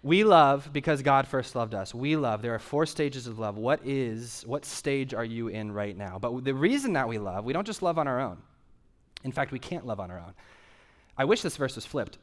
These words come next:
"Because God loved us, we love him." But it's not, and so we're gonna follow what the verse says. So he first loved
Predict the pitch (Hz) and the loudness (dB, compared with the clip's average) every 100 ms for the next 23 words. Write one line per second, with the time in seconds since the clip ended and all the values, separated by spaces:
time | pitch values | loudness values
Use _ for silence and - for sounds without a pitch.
0 | 123 139 - 160 139 135 120 123 117 98 | -8 -4 0 0 2 0 0 -2 -2 -4
1 | 90 - - 117 110 101 95 - 98 87 | -8 -12 -12 -8 -6 -6 -8 -10 -12 -12
2 | - 120 123 196 143 98 - 113 113 113 | -10 -8 -6 -8 -8 -10 -10 -8 -6 -6
3 | 107 110 107 110 95 110 107 120 110 101 | -6 -4 -4 -4 -6 -10 -10 -10 -10 -10
4 | 92 - 117 - - 190 208 214 208 - | -10 -8 -8 -10 -6 -4 -2 -4 -8 -4
5 | 175 170 160 - 131 139 131 123 | -2 -2 -4 -8 -4 0 0 -4